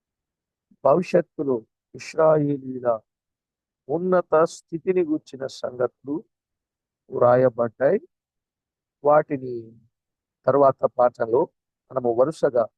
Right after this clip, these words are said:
ధ్యానాలు చేద్దాం. అయితే ఈ సంగతులను జ్ఞాపకం చేసుకోనండి. విన్న సంగతుల విషయంలో ఆలోచన చేయండి. సరి అయిన కాపరత్వం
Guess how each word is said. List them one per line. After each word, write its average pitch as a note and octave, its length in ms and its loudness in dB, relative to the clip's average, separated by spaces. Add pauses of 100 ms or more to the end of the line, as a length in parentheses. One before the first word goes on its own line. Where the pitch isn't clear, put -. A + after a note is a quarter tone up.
(540)
ధ్యానాలు B2 500 -2 (160)
చేద్దాం. - 420 -6 (1040)
అయితే C3+ 300 -12 (540)
ఈ - 20 6 (160)
సంగతులను B2 680 -2 (920)
జ్ఞాపకం C#3 500 -4 (100)
చేసుకోనండి. B2 760 -16 (1400)
విన్న D#3+ 200 0 (260)
సంగతుల D3 460 0 (160)
విషయంలో C#3 480 0 (920)
ఆలోచన F3+ 520 2 (160)
చేయండి. C3 600 -10 (920)
సరి E3+ 300 2
అయిన D#3 160 -2 (160)
కాపరత్వం C#3 720 -2